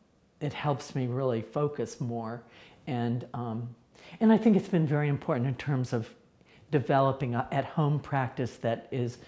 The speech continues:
very individualized, that works for me, that addresses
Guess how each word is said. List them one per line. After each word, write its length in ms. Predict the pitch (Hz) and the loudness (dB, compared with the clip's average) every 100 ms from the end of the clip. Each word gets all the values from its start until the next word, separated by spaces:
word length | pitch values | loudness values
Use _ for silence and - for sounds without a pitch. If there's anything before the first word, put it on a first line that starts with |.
| - - | -10 2
very 240 | 143 156 | 4 6
individualized, 920 | 160 131 135 131 131 127 123 123 120 | 4 2 0 0 0 2 0 -2 -4
that 100 | 127 | -6
works 300 | 123 127 131 | -2 -2 -4
for 120 | - 139 | -8 -6
me, 360 | 127 123 127 - - - - | -4 -4 -6 -10 -20 -12 0
that 260 | 131 127 147 | 0 2 -2
addresses 800 | 127 143 135 - 143 127 - | 0 2 0 0 -2 -2 -6